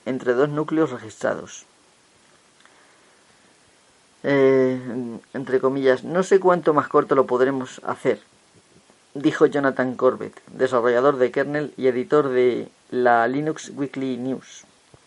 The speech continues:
noticias semanales de Linux, durante una presentación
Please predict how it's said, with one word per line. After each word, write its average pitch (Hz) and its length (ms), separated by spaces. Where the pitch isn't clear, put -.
noticias 131 420
semanales 123 420
de 113 80
Linux, 107 460
durante 131 340
una 151 160
presentación 147 680